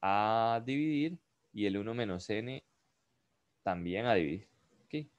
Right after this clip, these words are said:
pero noten lo siguiente. Ok, si uno pasa, si uno tiene V prima dividido entre uno menos N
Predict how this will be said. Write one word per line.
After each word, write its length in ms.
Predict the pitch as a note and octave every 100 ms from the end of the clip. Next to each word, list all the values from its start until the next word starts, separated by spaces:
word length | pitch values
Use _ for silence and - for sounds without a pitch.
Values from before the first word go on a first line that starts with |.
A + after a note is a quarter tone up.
| _ _
pero 200 | B2 D3
noten 400 | D#3+ C#3+ C#3+ D#3
lo 100 | G2
siguiente. 540 | F#2+ A#2+ E3 D3+ A2+ A2 _ _ _ _
Ok, 220 | - D3+ - _ _ _ _ _
si 180 | - G#2
uno 240 | G#2 A2+
pasa, 520 | - C3 A#2 F#2 E2+ - _ _
si 100 | F#2
uno 140 | F#2+
tiene 260 | A2+ G#2 F2
V 300 | D#2+ D#2+ D#2
prima 540 | - A#2+ G#2+ E2+ F#2 - _ _ _ _ _
dividido 680 | E2+ D#2+ D#2+ F#2 A2 G2+ E2+
entre 460 | D#2+ - - - -
uno 220 | G2 G#2
menos 360 | G#2 G2+ G#2 G#2
N 280 | G2 E2